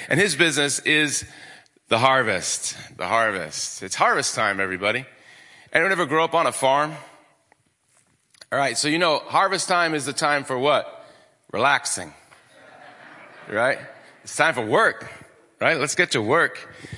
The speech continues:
We have been, uh, seeing a lot of spiritual growth and a lot of, uh, growth here at Holden Chapel, and we're excited about it. We're excited to see, um, all the, the, the new faces and, um, hearing all the testimonies,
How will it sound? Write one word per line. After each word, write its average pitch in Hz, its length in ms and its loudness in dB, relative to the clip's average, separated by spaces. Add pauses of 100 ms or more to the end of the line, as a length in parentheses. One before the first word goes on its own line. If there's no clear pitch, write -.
(580)
We 143 180 2
have 131 200 2
been, 127 240 2
uh, 107 220 2
seeing 127 320 0
a 110 60 2
lot 113 180 2
of 104 100 0
spiritual 113 520 -2
growth 104 360 0
and 95 80 -2
a 95 60 -2
lot 101 200 0
of, 92 320 -4
uh, 87 220 -4
growth 98 400 -2
here 92 460 -6 (180)
at 87 280 -6
Holden 90 280 -8
Chapel, 82 720 -8
and 80 380 -8
we're 90 100 -4
excited 117 400 0
about 95 300 0
it. 82 100 -6 (460)
We're - 80 -6
excited 101 380 -2
to 95 100 -6
see, 98 400 0 (420)
um, 80 420 -4
all 95 220 2
the, 92 220 -2 (360)
the, 85 380 -4
the 76 80 -2
new 90 140 0
faces 123 720 0
and, 85 340 -2
um, 82 300 -2
hearing 98 320 0
all 85 80 -2
the 85 80 -6
testimonies, 90 800 -2